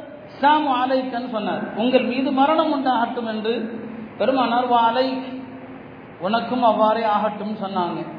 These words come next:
ஹஜ்ரத் ஆயிஷா ரலியல்லாஹு அன்ஹா சொல்றாங்க, "அவன் சொன்னது சலாம் அல்ல, சாம் என்பது என் காதுல விழுந்துருச்சு.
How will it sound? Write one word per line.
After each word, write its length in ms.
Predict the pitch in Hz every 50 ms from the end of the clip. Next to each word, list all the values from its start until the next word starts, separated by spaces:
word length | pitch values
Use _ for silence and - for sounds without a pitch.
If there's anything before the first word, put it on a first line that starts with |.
| - - - - - - - - -
ஹஜ்ரத் 340 | 170 196 220 247 247 254 233
ஆயிஷா 360 | 220 247 269 247 - 254 240
ரலியல்லாஹு 460 | 220 214 208 - 233 233 220 220 214
அன்ஹா 180 | 214 202 180 202
சொல்றாங்க, 380 | 208 208 208 202 208 214 247 262 233 214 214 226 - - - - - - - - -
"அவன் 220 | 220 254 269 262
சொன்னது 520 | 269 262 269 294 302 320 320 302 302 311 311 320 - - - -
சலாம் 500 | - - 247 247 277 302 320 320 311 311
அல்ல, 320 | 262 254 247 285 294 -
சாம் 480 | - 277 254 269 285 311 320 320 302 269
என்பது 300 | 277 277 277 285 285 285
என் 220 | 285 269 269 269
காதுல 300 | 262 277 302 302 285 277
விழுந்துருச்சு. 540 | 269 285 302 311 285 277 262 - 233 196